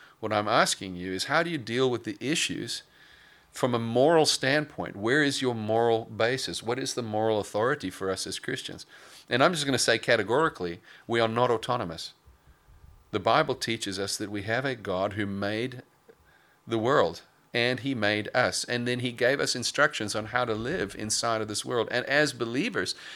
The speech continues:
we have to wrestle down our desire to be autonomous thinkers. Now listen, this is gonna be st-, a scary statement that I'm gonna make right now. We have to wrestle down our desire to be autonomous thinkers and to be the lords of our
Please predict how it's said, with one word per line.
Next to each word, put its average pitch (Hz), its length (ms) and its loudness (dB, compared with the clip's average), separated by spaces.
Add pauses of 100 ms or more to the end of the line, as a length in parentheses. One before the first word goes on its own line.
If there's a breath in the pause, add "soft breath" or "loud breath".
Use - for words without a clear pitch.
(160 loud breath)
we 170 220 -2
have 196 220 4
to 135 120 0
wrestle 151 380 2
down 175 360 4
our 156 280 4
desire 147 600 2
to 131 120 -4
be 123 160 -4
autonomous 143 560 -2
thinkers. 147 540 -2 (1300 soft breath)
Now 113 140 -2
listen, 127 260 4
this 120 80 -2
is 175 80 -4
gonna 185 100 2
be 151 80 0
st-, - 300 2
a - 40 0
scary 175 360 6
statement 117 380 4
that 98 80 2
I'm 104 80 2
gonna 98 120 0
make 95 260 2
right 87 160 0
now. 87 220 -4 (300)
We 131 140 2
have 180 160 2
to 117 100 2
wrestle 156 360 4
down 139 300 4
our 117 120 6
desire 123 360 2
to 120 140 -2
be 113 100 -2
autonomous 139 500 0
thinkers 135 320 -4
and 101 120 -4
to 95 80 -6
be 110 160 -6
the 101 80 0
lords 123 340 0
of 101 100 -2
our 101 140 2